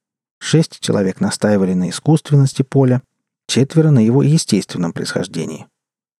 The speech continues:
Роду стало ясно, в силу приводимых доводов, что без присутствия человека не обойтись.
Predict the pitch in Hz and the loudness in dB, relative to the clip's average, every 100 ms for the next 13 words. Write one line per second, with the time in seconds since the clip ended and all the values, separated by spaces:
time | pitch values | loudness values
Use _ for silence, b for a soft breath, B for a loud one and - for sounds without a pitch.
0 | _ _ _ _ _ _ - 131 143 131 | _ _ _ _ _ _ 0 0 0 -2
1 | - 139 135 127 123 - - - - _ | 0 2 2 2 0 -2 -8 -12 -18 _
2 | - 113 113 - 98 98 117 104 - 139 | -4 0 0 -2 -4 0 0 0 0 2
3 | 151 139 101 - _ _ - - 98 92 | 2 0 -2 -12 _ _ -18 -8 -4 0
4 | 127 - 113 107 123 - - 101 - 87 | -2 -2 -6 -4 -6 -6 -6 -4 -4 -6
5 | 85 127 147 - - - 101 104 95 95 | 0 0 0 -2 -4 -4 -2 0 -2 -6
6 | - - - | -8 -12 -12